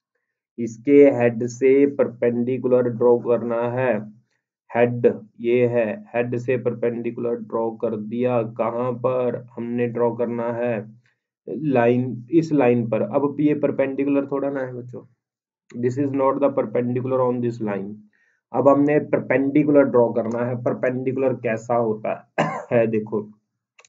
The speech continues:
दोबारा फिर ड्रॉ करते हैं हम। ये A vector है, अब मैंने इस line पर perpendicular draw करना है, इस line पर perpendicular कैसा बनेगा, इस line से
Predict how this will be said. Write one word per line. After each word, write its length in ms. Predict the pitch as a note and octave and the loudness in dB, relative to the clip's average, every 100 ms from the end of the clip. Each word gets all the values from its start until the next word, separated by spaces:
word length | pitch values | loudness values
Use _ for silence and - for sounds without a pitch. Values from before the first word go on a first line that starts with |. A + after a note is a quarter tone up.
| _ _ _ _ _ _ _ | _ _ _ _ _ _ _
दोबारा 320 | G#2+ A2 A2+ A2+ | 0 2 4 2
फिर 160 | B2 A#2+ | -2 2
ड्रॉ 220 | B2 A#2 | 4 4
करते 280 | A#2 A2+ A#2+ | 2 -2 -2
हैं 80 | B2 | -2
हम। 160 | B2 B2 - - - _ _ A#2+ | -2 -6 -8 -14 -20 _ _ -12
ये 280 | A#2+ C3 C3 C3 C3+ | -2 2 2 0 -4
A 220 | B2+ B2+ | 0 2
vector 460 | C3 C3 B2+ C3+ C3+ | 2 0 -2 0 0
है, 180 | C#3 C#3 - _ _ _ - | -4 -8 -10 _ _ _ 0
अब 80 | D3 | 2
मैंने 240 | D3+ D#3 D#3 | 2 0 -4
इस 220 | D#3 - - _ _ D#3+ | -8 -8 -14 _ _ -2
line 520 | C#3+ B2+ C3+ D#3 D#3 | 0 2 2 2 2
पर 180 | D#3+ D3 | 2 2
perpendicular 680 | D3 - C3+ B2+ B2+ C3 A#2+ | -2 -2 -2 -2 -6 -2 -2
draw 200 | A2+ A2 | -2 -2
करना 260 | G#2 A2 | -4 -4
है, 100 | A#2+ B2+ | -6 -10
इस 160 | C#3 C#3+ | -10 -6
line 440 | B2 A2 A2 A2+ | -2 -2 -2 -4
पर 180 | A#2 G#2+ | -6 -6
perpendicular 680 | A#2 A2 G#2 G#2 - G#2 - - | -8 -6 -6 -6 -8 -10 -10 -6
कैसा 240 | C3 C3 | -4 -2
बनेगा, 320 | B2+ B2 A#2+ A#2 | -2 -2 -2 -4
इस 180 | A#2+ A#2+ | -4 -6
line 280 | A2+ A2+ A2+ | -6 -6 -10
से 220 | G#2+ | -10